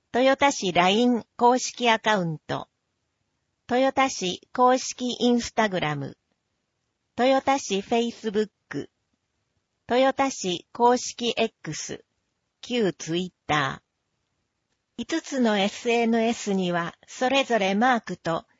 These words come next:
紙面中ほどに二次元コードがあります。一の三。私たちの豊田市。一の三の一。安心して子育てができる街。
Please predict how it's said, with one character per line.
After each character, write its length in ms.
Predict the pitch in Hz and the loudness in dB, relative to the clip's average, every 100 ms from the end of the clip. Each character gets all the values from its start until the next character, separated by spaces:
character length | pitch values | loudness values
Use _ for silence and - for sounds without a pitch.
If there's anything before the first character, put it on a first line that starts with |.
| - - | -12 -8
紙 100 | 277 | -2
面 240 | 254 214 | -2 0
中 320 | 196 190 214 | -2 -2 -2
ほ 160 | 208 226 | 0 0
ど 140 | 220 | 2
に 240 | 214 208 - | 2 0 0
二 180 | 214 226 | 0 0
次 140 | 262 | 0
元 300 | 262 269 269 | 0 0 0
コ 160 | 262 247 | 0 2
ー 60 | |
ド 160 | 196 190 | 2 0
が 120 | 170 | 0
あ 80 | 165 | -4
り 160 | 160 165 | -4 -4
ま 160 | 160 | -4
す。 380 | 165 - - - _ _ _ _ _ _ _ _ _ _ _ _ _ _ _ _ _ _ _ _ | -6 -12 -18 -20 _ _ _ _ _ _ _ _ _ _ _ _ _ _ _ _ _ _ _ _
一 360 | - 247 - 311 | -4 -2 0 4
の 180 | 269 226 | 6 6
三。 460 | - 202 208 208 - _ _ _ _ _ 247 | 4 2 2 -2 -10 _ _ _ _ _ 2
私 380 | 254 302 302 - | 4 4 2 2
た 160 | 254 | 2
ち 160 | - 202 | 2 2
の 160 | 185 185 | 2 2
豊 280 | 196 208 | 4 4
田 160 | 214 208 | 4 0
市。 340 | - 160 156 - _ _ _ _ _ _ _ _ _ _ _ _ _ | 0 -6 -6 -10 _ _ _ _ _ _ _ _ _ _ _ _ _
一 300 | 247 - 302 | -8 -2 2
の 160 | 262 226 | 4 2
三 400 | - 240 254 233 | 4 4 4 2
の 160 | 190 | 0
一。 480 | 175 170 - 185 175 _ _ _ _ _ _ - | 0 -4 -6 -6 -6 _ _ _ _ _ _ 2
安 300 | 254 269 269 | 2 2 -4
心 320 | 262 277 269 | -4 -2 -2
し 100 | - | -4
て 140 | 269 | -6
子 140 | - 247 | -4 -4
育 300 | 277 262 247 | -2 0 0
て 140 | 220 | -2
が 140 | 185 | -2
で 160 | 185 180 | -2 -4
き 100 | 208 | -4
る 140 | 190 | -4
街。 500 | 170 151 - 147 147 | -4 -6 -8 -12 -12